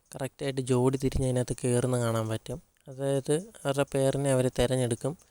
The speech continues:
അപ്പം അങ്ങനെയും ചിലത് വരും. അത് മിക്കവാറും കേസുകളിൽ വരുന്നത് ഈ മെയിലും മെയിലും അല്ലെ ഫീമെയിലും ഫീമെയിലും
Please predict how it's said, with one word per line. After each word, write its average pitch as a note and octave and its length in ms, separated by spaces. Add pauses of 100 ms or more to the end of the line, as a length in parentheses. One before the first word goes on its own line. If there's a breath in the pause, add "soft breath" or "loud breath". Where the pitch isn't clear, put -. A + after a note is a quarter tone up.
(200 soft breath)
അപ്പം - 220
അങ്ങനെയും C3+ 360
ചിലത് C#3 280
വരും. B2+ 260 (180)
അത് C#3 120
മിക്കവാറും D3 540
കേസുകളിൽ D#3 440
വരുന്നത് C#3 340
ഈ C3+ 140
മെയിലും B2+ 320
മെയിലും B2+ 380
അല്ലെ C3 180
ഫീമെയിലും B2+ 500
ഫീമെയിലും A#2+ 460